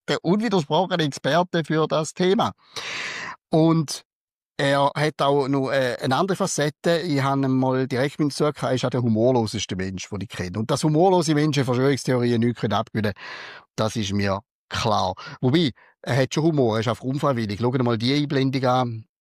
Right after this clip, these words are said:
Das ist aus einem Text zu einem Podcast, den er macht. Und er schreibt da Gäste, Doppelpunkt, innen. Wenn du das Wort der Gast oder die Gäste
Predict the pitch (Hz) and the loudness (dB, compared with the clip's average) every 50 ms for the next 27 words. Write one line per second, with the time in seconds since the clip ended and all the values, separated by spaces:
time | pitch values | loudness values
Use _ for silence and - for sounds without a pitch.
0 | - - 120 110 - 131 113 123 110 120 120 113 - - 123 135 135 - - - | -4 -4 -4 -2 -2 -2 -2 0 0 0 0 -2 0 -2 -2 -2 -2 -6 -14 -10
1 | - - 135 120 117 98 76 - - 123 117 110 101 - - 135 160 180 - - | -4 -2 0 0 0 -2 -6 -6 -2 0 0 0 0 -2 -2 -2 -2 -2 -4 -2
2 | - 135 131 127 - - - 131 131 120 113 110 127 131 - - - - - - | -2 0 0 -2 -4 -4 -2 -2 0 2 2 0 0 -2 -6 -10 -16 -18 -20 -20
3 | - - - - - - - - 151 175 196 214 190 - - 151 156 160 - - | -18 -16 -16 -16 -16 -10 -2 2 2 4 4 2 2 2 2 2 2 2 2 2
4 | - 151 147 131 - - 135 147 151 - - - - - - _ - 123 117 - | 2 2 2 2 2 0 0 0 0 -4 -8 -10 -10 -14 -12 _ -2 -2 -2 -2
5 | - 139 120 - - 117 120 110 - - _ - 131 113 107 101 95 90 90 87 | -2 -4 -4 -2 0 0 0 -2 -4 -8 _ -4 -2 -2 -2 -2 -4 -8 -10 -12
6 | _ _ _ _ _ _ _ - - - - - - _ _ _ - - 196 214 | _ _ _ _ _ _ _ -20 -20 -20 -20 -20 -20 _ _ _ 0 2 2 2
7 | 233 214 - - 208 208 208 202 190 - - _ _ _ _ _ - - - - | 2 0 0 2 2 4 4 2 2 -2 -4 _ _ _ _ _ -8 -4 0 2
8 | 139 156 165 165 - - 147 127 - 131 127 160 180 - - - - - - 143 | 4 4 4 2 2 0 0 0 2 0 0 0 -2 -4 -8 -12 -8 -4 -2 -2
9 | 120 127 110 135 123 117 139 123 147 - - - - - 143 131 135 | 0 -2 -2 -4 -4 -2 0 0 -2 -2 -4 -8 -4 0 0 0 0